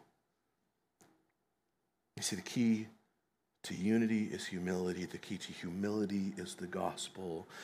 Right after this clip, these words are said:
because the gospel melts your heart and it transforms your mind so that you might have the same kind of mindset that led Jesus to humbly lay down his good for yours.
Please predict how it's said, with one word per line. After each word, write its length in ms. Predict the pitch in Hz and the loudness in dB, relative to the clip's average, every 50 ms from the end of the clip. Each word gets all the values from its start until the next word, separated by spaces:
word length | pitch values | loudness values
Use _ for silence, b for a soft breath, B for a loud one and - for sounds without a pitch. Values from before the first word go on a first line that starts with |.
| B B B | B B B
because 340 | - 101 90 - 104 92 - | -4 -4 -4 -4 -6 -6 -4
the 140 | - 95 90 | -4 -2 2
gospel 520 | 95 101 92 - - - - - 87 85 | 4 4 4 4 0 -4 -6 -6 -6 -4
melts 560 | 82 82 87 87 87 85 80 80 - - - | -4 -4 -2 -2 -2 -2 -2 -2 -2 -2 -2
your 120 | 90 - - | -2 -4 -8
heart 480 | - - - - - - - - - - _ B B B B B B | -8 -8 -8 -8 -8 -10 -10 -12 -12 -14 _ B B B B B B
and 140 | B 95 85 | B -6 -6
it 140 | 85 - - | -6 -6 -4
transforms 960 | - - - 98 87 82 - - - - - - - - - - - - - | -2 -2 -2 -2 -4 -6 -4 -6 -6 -6 -6 -6 -6 -6 -6 -6 -8 -8 -8
your 120 | - - - | -8 -10 -10
mind 460 | 50 - - - - - - - - - _ _ _ _ _ _ _ _ _ _ _ - | -10 -10 -10 -10 -10 -12 -12 -14 -16 -18 _ _ _ _ _ _ _ _ _ _ _ -4
so 180 | - - 113 95 | 0 4 4 4
that 180 | 92 90 - | 4 4 2
you 100 | 98 98 | 0 -2
might 200 | 85 80 80 - | 0 0 -2 -2
have 480 | - - - - - - - 98 - - - b b b b b | -2 -2 0 0 0 0 -2 -6 -8 -10 -16 b b b b b
the 80 | 90 | -4
same 260 | - - 92 85 80 78 | -2 -2 0 -2 -2 -4
kind 180 | - 87 73 | -4 -4 -4
of 80 | 69 71 | -4 -4
mindset 600 | 73 71 71 - 71 - - - - - - - - _ _ _ _ _ _ - | -4 -4 -4 -6 -6 -8 -10 -10 -10 -10 -12 -14 -16 _ _ _ _ _ _ -10
that 140 | - - - | -8 -6 -6
led 180 | - - - - | -6 -6 -8 -8
Jesus 540 | - - 78 76 - - - - - - - - _ _ _ - | -8 -8 -8 -8 -8 -10 -8 -8 -8 -10 -10 -14 _ _ _ -12
to 80 | - - | -8 -8
humbly 560 | - - - 85 78 78 82 - - - - _ _ _ _ - | -6 -4 -4 -4 -4 -4 -8 -10 -12 -14 -16 _ _ _ _ -8
lay 200 | 82 80 78 - | -6 -6 -6 -4
down 200 | 85 85 82 82 - | -4 -6 -6 -6 -6
his 180 | 92 90 - - | -8 -8 -8 -8
good 240 | - - - - - | -8 -10 -10 -10 -12
for 180 | - - - | -14 -16 -16
yours. 500 | - - - - - - - - - - | -16 -16 -16 -18 -18 -18 -14 -14 -14 -14